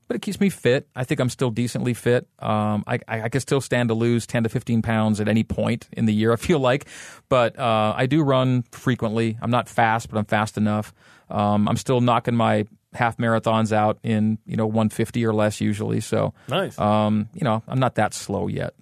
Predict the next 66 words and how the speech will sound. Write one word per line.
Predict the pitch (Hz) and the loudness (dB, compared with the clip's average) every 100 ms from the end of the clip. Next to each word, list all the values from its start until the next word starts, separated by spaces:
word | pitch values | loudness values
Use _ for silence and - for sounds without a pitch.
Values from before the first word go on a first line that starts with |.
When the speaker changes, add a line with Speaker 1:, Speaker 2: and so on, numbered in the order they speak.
| _ | _
Speaker 1:
So | - 50 - - - | -16 -10 -10 -12 -8
Speaker 2:
You | 151 | -4
don't | 180 | -2
really | 180 175 147 | -2 -4 -6
eat | 147 | -10
lunch. | 123 107 85 - - _ _ _ | -10 -12 -14 -20 -20 _ _ _
Speaker 1:
I'm | - | -2
not | 196 | 0
a | 214 | 2
big | 175 | 2
lunch | 139 120 117 | 2 2 2
guy. | 120 113 127 | 2 2 2
Speaker 2:
I | 147 | 0
invite | 147 160 | 0 0
you | 175 | 0
to | 180 | -2
lunch | 160 151 | -4 0
often. | 131 110 131 117 | -2 0 -2 0
Speaker 1:
<laughs> | 185 - - 233 | -2 -2 -4 -2
Speaker 2:
You | 151 | 0
Speaker 1:
I, | - | -2
Speaker 2:
politely | 151 139 147 175 170 | 0 2 2 0 -4
say | 170 185 | -2 -4
no. | 165 | 0
Speaker 1:
I | 120 | 0
say | 135 | 0
no | 123 113 | 0 2
all | 110 104 | 2 0
the | 110 | -2
time. | 117 107 - 480 | 0 0 0 -2
Speaker 2:
<laughs> | 320 | -4
Speaker 1:
Yeah. | 104 101 98 - | -2 -2 -2 -6
<laughs> | - 123 - | -4 -2 0
Not | 160 | 0
a | |
big | 131 131 | -2 -2
lunch | 107 110 - | 0 -2 0
guy. | 110 - - - | -2 -2 -8 0
Not | 202 | 2
a | 220 | 2
big | 180 | 2
breakfast | 139 160 180 - | 0 0 -2 -2
guy | 156 151 | 0 2
or | 131 | 2
lunch | 113 107 107 | 0 0 -2
guy. | 107 98 | -4 -4
I'm | 104 | -2
a | - | -2
Speaker 2:
You | 165 | 0
ju-, | |
Speaker 1:
snacker | 143 180 202 233 - _ | 0 2 0 -2 -6 _
Speaker 2:
you | 160 | -6
just | 135 | 0
Speaker 1:
and | 123 | 2
Speaker 2:
don't | 175 | 4
Speaker 1:
I'm | |
a, | |
Speaker 2:
really | 170 165 131 | 2 0 -2
eat. | 87 | -2
Speaker 1:
I'm | 147 | -4
a | |
snacker | - 156 165 165 | 0 0 0 0
and | 139 | -2
a | |
dinner | 107 104 92 | 0 -2 -2
guy. | 98 - | -6 -10